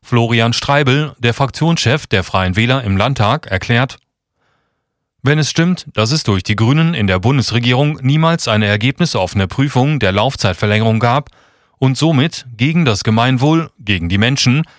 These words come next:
die Wirtschaft in Deutschland und insbesondere gegen die Energiesicherheit in Bayern gehandelt wurde,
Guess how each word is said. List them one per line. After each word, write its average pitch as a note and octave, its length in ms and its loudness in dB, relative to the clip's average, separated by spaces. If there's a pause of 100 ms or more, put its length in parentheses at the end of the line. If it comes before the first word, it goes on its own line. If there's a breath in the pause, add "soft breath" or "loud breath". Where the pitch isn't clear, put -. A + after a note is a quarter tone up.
(200 soft breath)
die A#2 160 0
Wirtschaft E3 380 0
in G#2 100 0
Deutschland A#2+ 560 0 (360 soft breath)
und C#3 220 0
insbesondere C#3+ 720 0
gegen F#2+ 260 0
die G2+ 120 0
Energiesicherheit A2 840 0
in D3+ 160 2
Bayern F2 260 0
gehandelt G#2 480 0
wurde, B2+ 380 2